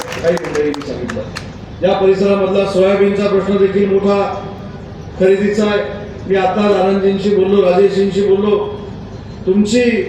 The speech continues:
जी काय भूमिका आहे हा तुमचा मध्यस्थी म्हणून मी उद्याच्या उद्या किंवा आज संध्याकाळी माननीय मुख्यमंत्री महोदयांबरोबर, शिंदे साहेबांबरोबर आणि अजितदादांबरोबर बोलेन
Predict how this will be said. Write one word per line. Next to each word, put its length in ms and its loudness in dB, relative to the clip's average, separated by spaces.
जी 100 4
काय 260 2
भूमिका 380 0
आहे 380 -4
हा 100 0
तुमचा 280 0
मध्यस्थी 560 0
म्हणून 280 0
मी 120 2
उद्याच्या 400 0
उद्या 280 0
किंवा 200 0
आज 160 0
संध्याकाळी 460 2
माननीय 360 2
मुख्यमंत्री 540 0
महोदयांबरोबर, 800 4
शिंदे 300 4
साहेबांबरोबर 1000 2
आणि 120 2
अजितदादांबरोबर 880 2
बोलेन 460 -2